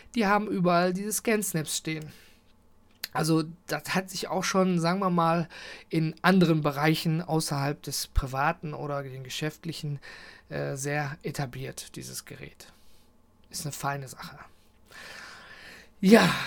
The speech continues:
ähm, wir haben über das einfache Scannen per Smartphone gesprochen. Da möchte ich übrigens noch erwähnen, es gibt ja,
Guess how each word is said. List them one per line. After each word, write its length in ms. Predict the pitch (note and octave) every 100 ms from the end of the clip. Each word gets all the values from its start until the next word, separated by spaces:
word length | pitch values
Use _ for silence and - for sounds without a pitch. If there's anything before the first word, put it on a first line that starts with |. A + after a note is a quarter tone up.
| -
ähm, 480 | E3 F3 F3+ E3+ D#3+ D#3
wir 140 | D#3+
haben 200 | E3+ F3
über 300 | F3+ F3 E3
das 880 | D#3 D3+ C#3 - - - - - - -
einfache 560 | E3+ F3+ F#3 G#3 F#3 F3
Scannen 520 | - - F3 E3 D#3+
per 160 | - C#3
Smartphone 680 | - D3 F3 F#3+ - B3
gesprochen. 460 | C4 B3 - C4 E4 A4+ - _ _
Da 280 | F3+ F3+ F4+
möchte 260 | F4 D#4+ B3+
ich 60 |
übrigens 300 | A#3+ A#3 A3
noch 160 | A3 G#3
erwähnen, 500 | F#3+ F3+ G3 G3 G3
es 160 | F3
gibt 240 | - F3+ -
ja, 340 | E3 D#3+ D#3